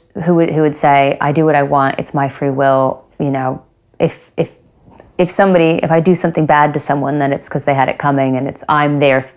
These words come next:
you know, their threefold response for something terrible they've done. And that's where love spells are a big no-no. Because if somebody doesn't love you and you try to cast a spell or do a ritual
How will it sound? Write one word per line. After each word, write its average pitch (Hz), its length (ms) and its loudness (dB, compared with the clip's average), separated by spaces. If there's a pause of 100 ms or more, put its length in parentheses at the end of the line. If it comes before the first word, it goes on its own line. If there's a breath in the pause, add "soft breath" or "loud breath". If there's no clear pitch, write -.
(140)
you 147 120 0
know, 143 260 -4
their 143 120 2
threefold 139 480 -2
response 135 460 -2
for - 80 -12
something 143 300 -6
terrible 123 300 -2
they've - 100 -8
done. - 180 -10 (560 loud breath)
And 185 160 4
that's 226 240 0
where 196 120 2
love 135 220 0
spells - 580 -4
are 143 600 -2
a - 60 -4
big 139 180 -2
no-no. - 420 -4 (920 loud breath)
Because 185 640 0 (440)
if 269 160 2
somebody 285 340 2
doesn't 196 640 0 (380)
love 147 420 0
you - 420 -4 (480)
and 165 180 2
you 170 60 2
try 208 680 2
to 196 320 -2
cast 180 360 -8
a - 40 -20
spell 160 480 0
or 135 40 -6
do 170 120 -4
a 160 80 0
ritual 143 640 -4